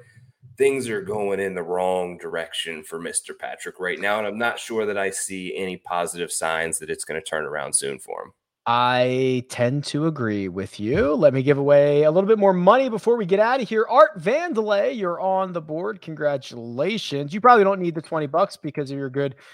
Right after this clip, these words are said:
Speaker 2: importer exporter, but congratulations. You have got twenty coming your way. Uh, Joe, you mentioned it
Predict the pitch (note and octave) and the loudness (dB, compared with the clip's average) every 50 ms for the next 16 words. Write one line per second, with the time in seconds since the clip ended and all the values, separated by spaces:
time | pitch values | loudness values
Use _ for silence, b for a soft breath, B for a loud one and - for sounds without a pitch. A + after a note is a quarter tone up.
0 | B B B B B B B B - F#3+ G3 E3+ - F3+ G3 F3 E3 E3+ F#3 F3 | B B B B B B B B 4 4 4 4 6 6 6 8 6 6 4 4
1 | E3+ E3 - - - - E3+ E3+ E3+ E3 F3+ A3+ B3 E3+ F#3 F3+ F3+ - F3+ D#3 | 2 0 -2 -6 -14 -8 -4 -2 0 2 2 2 2 4 2 2 2 0 -4 0
2 | E3 E3+ E3 D3 C#3 D#3 D#3 D#3 D#3+ D3+ - G#3+ A#3+ A3 E3 D3 D#3 D#3+ E3 D#3+ | 2 2 2 2 0 -2 -4 -4 -4 -6 -8 -8 -10 -10 -10 -12 -10 -8 -6 -4
3 | D3+ D3+ D3+ D3+ C#3+ C#3 C3 D#3+ D#3 D3+ D3 D3 - - - - - F3+ E3+ E3 | -2 -2 -2 -2 -2 -2 -2 0 2 2 2 0 -2 -8 -20 -14 -10 -8 -6 -6
4 | D#3+ D3+ C#3+ - - D#3 D3+ D3+ D3+ D3 C#3+ C#3 C3+ D3 D3 D3 C#3+ C#3 C3+ B2+ | -6 -8 -10 -8 -8 -6 -6 -6 -6 -8 -8 -8 -8 -6 -4 -4 -4 -4 -4 -4
5 | C3 C3+ C3+ C#3 D#3 G#3+ C4+ D#4+ E4+ D#4+ - - E3+ D#3+ D#3+ D#3+ D#3+ D#3+ E3+ F3 | -4 -2 -2 0 0 -2 -2 -4 -4 -4 -2 0 4 4 6 6 6 4 4 0
6 | E3+ C#3 - G3 A3+ B3 B3+ B3 A#3+ A#3+ G#3 G3+ F3 B3+ D#4+ F4+ F4 D#4 C4 A#3+ | -4 -4 2 2 4 6 6 6 4 4 0 -6 -8 -6 -6 -6 -6 -4 -4 -4
7 | B3+ A#3 F#3+ - A#3+ A3 F#3+ F3+ F3+ E3+ E3+ - | -4 -4 -6 -8 -10 -10 -6 -6 -6 -6 -6 -8